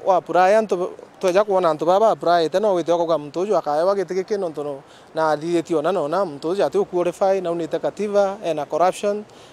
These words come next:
ya, ai-, e-, ena ungumania kana something like that. Na itu kwijite aja kuga batu twanenkera thirikari ntuko mugwanja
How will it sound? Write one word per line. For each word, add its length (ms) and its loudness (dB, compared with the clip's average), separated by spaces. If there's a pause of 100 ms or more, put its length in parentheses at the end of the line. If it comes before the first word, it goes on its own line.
(300)
ya, 200 0 (280)
ai-, 160 2
e-, 260 0
ena 180 0
ungumania 440 0
kana 240 0
something 360 0
like 240 -4
that. 180 -2 (460)
Na 60 2
itu 140 2
kwijite 340 4
aja 160 2
kuga 260 0
batu 300 -2
twanenkera 500 -2
thirikari 600 -4
ntuko 340 -8
mugwanja 440 -2